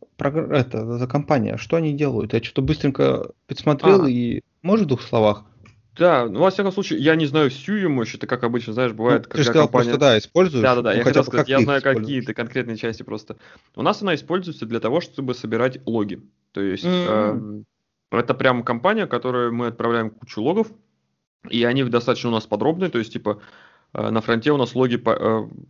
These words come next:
Speaker 2: такого вида, что пользователь, всё заанонимизировано, то есть, э, мы никакие личные данные не отправляем, просто чтобы, эм, возникл, допустим, баг, и мы могли посмотреть, как анонимный пользователь, максимум мы их, по-моему, храним часть юзер-агента, который содержит,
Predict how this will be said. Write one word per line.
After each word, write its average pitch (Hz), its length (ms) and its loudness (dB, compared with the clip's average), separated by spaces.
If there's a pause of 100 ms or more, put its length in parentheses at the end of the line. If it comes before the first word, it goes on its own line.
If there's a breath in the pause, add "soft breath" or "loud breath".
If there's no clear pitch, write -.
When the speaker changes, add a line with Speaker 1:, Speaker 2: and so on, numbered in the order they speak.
Speaker 2:
такого 117 320 -2
вида, 120 160 -2
что 107 180 -6
пользователь, 113 680 -2
всё 139 220 2
заанонимизировано, 117 840 -2
то 123 120 -6
есть, 110 220 -8
э, 110 120 -2
мы 117 180 0
никакие 120 360 -2
личные 131 300 0
данные 107 280 0
не 107 60 -4
отправляем, 147 500 0
просто 147 300 -2
чтобы, 113 400 -2 (520 loud breath)
эм, 107 840 -2
возникл, 135 420 2
допустим, 131 360 -4
баг, 226 260 -2
и 117 60 -4
мы 156 100 0
могли 143 240 0
посмотреть, 143 480 -2
как 139 280 -2 (480)
анонимный 117 420 0
пользователь, 165 420 -2
максимум 120 400 -4
мы 120 60 -4
их, 113 140 -12
по-моему, 117 300 -2
храним 117 540 -6 (840 soft breath)
часть 135 300 -2
юзер-агента, 117 560 -2
который 104 280 -4
содержит, 110 540 -4